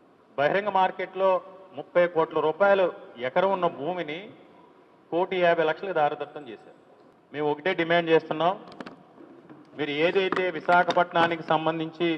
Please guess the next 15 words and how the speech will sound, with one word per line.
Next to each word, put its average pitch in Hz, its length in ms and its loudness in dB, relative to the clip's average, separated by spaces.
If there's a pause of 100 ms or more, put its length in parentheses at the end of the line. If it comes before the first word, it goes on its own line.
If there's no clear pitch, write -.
(880)
కూటమి 170 400 0
ప్రభుత్వం 165 440 -2
అధికారంలోకి 160 680 0
వచ్చిన 151 240 -4
తర్వాత 151 360 0
భూ 135 200 -8
కేటాయింపులు 151 640 -2
చేశారో, 131 480 -2 (880)
ఆ 135 180 4
భూ 156 240 -4
కేటాయింపుల్లో 175 880 2 (920)
సపోజ్ 160 380 0
ఎగ్జాంపుల్కి 165 500 -2
సత్వా 160 340 0
డెవలపర్స్‌కి 151 680 -2